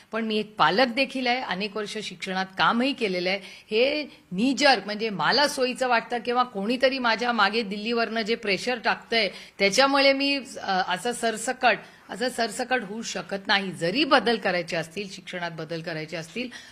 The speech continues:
तुम्हाला एसएससी बोर्ड, मा-, मराठी भाषा, मराठी शिक्षक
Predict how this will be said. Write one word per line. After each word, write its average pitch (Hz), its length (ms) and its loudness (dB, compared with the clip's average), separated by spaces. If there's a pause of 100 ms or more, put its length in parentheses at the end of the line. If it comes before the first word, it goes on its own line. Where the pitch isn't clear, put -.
(140)
तुम्हाला 208 320 4
एसएससी 247 600 0
बोर्ड, 202 360 4 (320)
मा-, 185 300 0
मराठी 220 460 8
भाषा, 185 520 4 (280)
मराठी 240 460 4
शिक्षक - 520 0